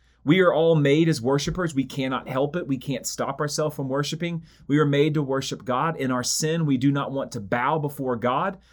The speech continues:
So we make something that looks like ourselves so that we can simply worship ourselves. And therefore, we experience the judgment of God.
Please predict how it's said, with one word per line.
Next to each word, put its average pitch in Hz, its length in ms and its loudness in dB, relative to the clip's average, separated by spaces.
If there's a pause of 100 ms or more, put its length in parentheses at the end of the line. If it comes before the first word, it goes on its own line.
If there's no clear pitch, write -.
(160)
So - 160 2
we 160 120 6
make 160 240 6
something 170 400 0
that 127 180 -2
looks 151 380 0
like 165 220 2
ourselves 139 800 2
so 147 120 0
that 135 160 2
we 143 100 2
can 143 160 -4
simply 147 380 -2
worship 135 580 0
ourselves. 95 760 -4 (840)
And 139 180 2
therefore, 156 680 8
we 131 180 4
experience 139 720 -2
the 117 120 -6
judgment 123 800 -2
of 104 180 -8
God. 87 380 -8